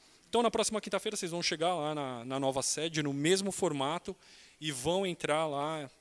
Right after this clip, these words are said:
vai ser a mesma coisa, a gente vai direcioná-los tudo direitinho, tá bom? Segundo, as doações hoje que é, a gente recebe aqui,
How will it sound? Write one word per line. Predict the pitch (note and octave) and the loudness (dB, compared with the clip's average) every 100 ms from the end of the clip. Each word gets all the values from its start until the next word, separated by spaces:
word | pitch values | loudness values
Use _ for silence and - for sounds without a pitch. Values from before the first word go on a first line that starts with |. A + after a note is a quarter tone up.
| - | -4
vai | C3+ | -2
ser | C3 D#3 | 2 2
a | |
mesma | D#3+ F#3 F#3+ | 2 2 0
coisa, | - D#3+ D#3 | 0 0 2
a | |
gente | D3+ D#3+ D3+ | 0 0 0
vai | D#3+ | 0
direcioná-los | D#3+ D#3+ - E3+ C#3+ C#3+ D3+ | 2 2 2 2 0 0 -2
tudo | - F#3 G3+ | 2 2 2
direitinho, | F#3+ G3+ - B2+ G#2+ | 2 0 0 -2 -2
tá | - | -2
bom? | A#2 D3+ G3+ - - - - - - - - - - _ _ - | 0 0 -2 -12 -20 -20 -20 -20 -20 -20 -20 -20 -20 _ _ 0
Segundo, | - A#3 G3+ G3 C#3 A2+ A2+ - - - - | 4 4 6 4 4 -2 -6 -14 -20 -18 2
as | D3+ D3+ | 2 6
doações | G#3+ A3+ - F3+ G3 E3 B2+ | 8 8 8 6 4 2 2
hoje | D#3 E3 C#3 | 4 6 6
que | B2+ D3 | 4 2
é, | C#3+ C#3 B2 A2 | 4 2 -2 -2
a | B2 | -2
gente | C#3+ C#3+ - | 0 0 -2
recebe | C3+ - C3+ C3 A#2 | 0 0 0 -2 -6
aqui, | - F3 D3+ | -10 -10 -10